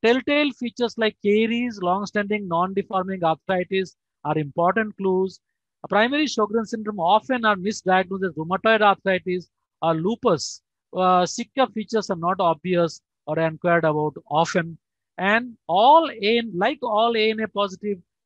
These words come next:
patients are not lupus, all rheumatoid factor positive patients are not rheumatoid arthritis. Is,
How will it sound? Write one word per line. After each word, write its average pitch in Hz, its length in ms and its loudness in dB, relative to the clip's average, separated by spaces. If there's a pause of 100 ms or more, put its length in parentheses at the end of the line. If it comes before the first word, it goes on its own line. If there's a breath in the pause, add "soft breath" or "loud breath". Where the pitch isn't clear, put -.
(100)
patients 190 460 -4
are 165 120 -4
not 175 320 -2
lupus, 208 580 0 (240)
all 214 320 6
rheumatoid 214 500 0
factor 196 420 -2 (380)
positive 185 400 -4
patients 180 340 -4
are 165 120 0
not 175 240 2
rheumatoid 165 480 -2
arthritis. 156 680 -2 (320)
Is, 180 280 -8